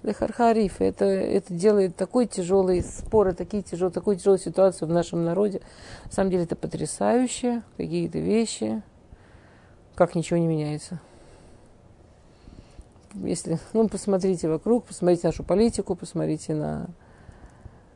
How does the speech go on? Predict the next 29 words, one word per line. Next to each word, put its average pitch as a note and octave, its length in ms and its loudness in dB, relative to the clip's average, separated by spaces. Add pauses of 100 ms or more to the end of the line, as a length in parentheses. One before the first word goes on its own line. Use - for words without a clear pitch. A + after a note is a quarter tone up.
(160)
э, D2+ 460 -10 (1700)
на, E3+ 180 4
на E3 160 6
то, F3+ 180 6
в - 140 -6
чем D#3+ 240 2
мы D#3+ 80 2
живем F3 460 4
и D#3 40 0
где D#3+ 220 -2
мы D#3 120 0
живем. G#3+ 480 2 (760)
Правда, A3 260 6
удивительно, D#3+ 560 2
насколько D#3+ 460 -2
те - 180 2
же, F#3+ 240 0 (760)
те F#3 160 6
же E3+ 120 4
деревья, A3 560 4
те E3+ 200 -2
же D#3+ 120 0
дрова, G3+ 460 4 (720)
те F3 180 2
же E3+ 140 4
угли, G3+ 400 4 (720)
тот F3+ 200 8
же D#3 140 6
огонь. G#3+ 420 8